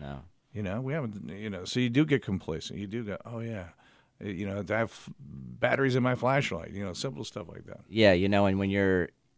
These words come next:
Speaker 1: when you're in a severe weather situation, you have to act quickly. The,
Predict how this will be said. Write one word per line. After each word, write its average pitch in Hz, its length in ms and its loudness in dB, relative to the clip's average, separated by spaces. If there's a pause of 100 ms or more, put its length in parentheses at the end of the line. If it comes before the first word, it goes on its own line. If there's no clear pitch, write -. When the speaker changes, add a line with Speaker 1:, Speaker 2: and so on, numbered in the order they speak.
(360)
Speaker 1:
when 98 180 0
you're 95 160 4
in 104 160 0
a 104 80 4
severe 92 360 -2
weather 87 220 2
situation, 80 600 -8
you 69 60 -10
have 80 200 -10
to 78 100 -12
act 73 200 -10
quickly. 76 460 -12
The, 71 120 -12